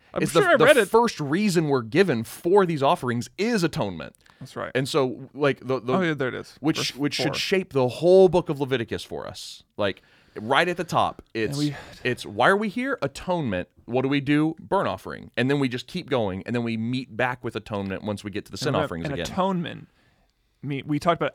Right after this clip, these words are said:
Speaker 1: at one meant,
Speaker 2: Right.
Speaker 1: but what we really mean, like, we're being made like God.
Speaker 2: Yes.
Speaker 1: If we're darkness, we're being made like light.
Speaker 2: Yep.
Speaker 1: If we have death in us, we're being made like life.
Speaker 2: Yes.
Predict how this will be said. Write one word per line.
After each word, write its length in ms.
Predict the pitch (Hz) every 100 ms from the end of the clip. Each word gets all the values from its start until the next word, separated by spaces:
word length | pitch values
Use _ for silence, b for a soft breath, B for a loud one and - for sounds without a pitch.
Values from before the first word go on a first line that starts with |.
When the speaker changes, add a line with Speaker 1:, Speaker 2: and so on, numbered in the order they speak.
| -
Speaker 1:
at 220 | 135 -
one 340 | 131 131 139
meant, 220 | 117 120 151
Speaker 2:
Right. 260 | 147 127
Speaker 1:
but 200 | 160 147
what 160 | - 143
we 100 | 147
really 200 | 147 151
mean, 140 | 135
like, 120 | 123
we're 180 | 117 143
being 320 | 139 151 143
made 240 | 135 143 139
like 240 | 135 127
God. 320 | - 123 123 -
Speaker 2:
Yes. 180 | 98 -
Speaker 1:
If 140 | 135
we're 100 | 147
darkness, 480 | 147 151 156 180 -
we're 80 | 143
being 180 | 139 139
made 220 | 139 135
like 400 | 127 135 135 - _ _ _ -
light. 440 | 139 131 - - _
Speaker 2:
Yep. 120 | - -
Speaker 1:
If 60 |
we 80 | 147
have 220 | 143 127
death 240 | 143 151 165
in 80 | 160
us, 140 | 160
we're 60 | 135
being 140 | 131
made 200 | 131 123
like 320 | 110 135 123
life. 320 | - 135 127 98
Speaker 2:
Yes. 260 | 82 -